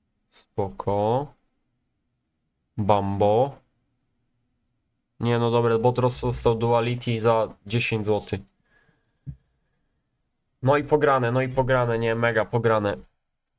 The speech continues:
No i jak zwykle zostałem wydymany.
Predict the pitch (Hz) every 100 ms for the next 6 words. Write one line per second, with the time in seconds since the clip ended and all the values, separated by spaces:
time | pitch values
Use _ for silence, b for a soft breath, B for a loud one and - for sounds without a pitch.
0 | _ _ _ _ _ _ - 123 123 120
1 | 110 113 123 123 117 113 113 - - 107
2 | - 113 110 104 104 98 B B 101 110
3 | 107 101 95 95